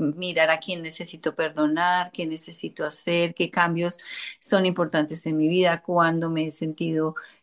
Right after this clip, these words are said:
em, emocionalmente alterado y que esto también, y mis hábitos, ¿no? Porque acordémonos,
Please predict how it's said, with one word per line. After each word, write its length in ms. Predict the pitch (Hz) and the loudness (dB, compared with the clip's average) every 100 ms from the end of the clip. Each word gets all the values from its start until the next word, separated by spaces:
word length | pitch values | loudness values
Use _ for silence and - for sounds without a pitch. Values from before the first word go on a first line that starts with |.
| - | -2
em, 560 | 170 165 156 151 147 131 | 2 4 6 6 4 2
emocionalmente 840 | 185 170 170 156 147 147 151 165 | 0 0 0 2 4 2 2 0
alterado 800 | 156 - 156 165 165 160 165 - | 0 0 4 6 8 8 6 2
y 180 | - 190 | 0 -2
que 260 | - 180 170 | 2 2 2
esto 240 | - 196 | -2 0
también, 360 | 180 156 151 151 | 0 2 2 0
y 160 | 190 175 | -6 -6
mis 240 | 156 - | -6 0
hábitos, 440 | 151 131 131 - 151 | 0 0 -6 -14 -8
¿no? 200 | 240 - - | -8 -8 -14
Porque 440 | 156 - 151 - | -10 -4 -4 -4
acordémonos, 640 | - - 151 143 147 147 | -8 -6 -4 -2 -2 -4